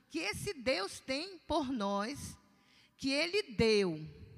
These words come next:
o melhor que ele tinha, o Filho dele, pra nos redimir do nosso pecado. Nós estávamos, sim, é, presos, nós, nós estávamos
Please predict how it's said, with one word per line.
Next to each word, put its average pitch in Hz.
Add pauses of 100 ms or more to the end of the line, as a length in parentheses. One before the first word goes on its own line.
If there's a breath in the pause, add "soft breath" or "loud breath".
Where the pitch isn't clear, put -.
(960 soft breath)
o 247
melhor 262
que -
ele 359
tinha, 160 (560)
o 185
Filho 320
dele, 151 (580 soft breath)
pra 202
nos 196
redimir 214 (540 soft breath)
do 190
nosso 175
pecado. 151 (720 loud breath)
Nós 247
estávamos, 311
sim, 262 (600 loud breath)
é, 220 (200)
presos, 247
nós, 214
nós 247
estávamos 262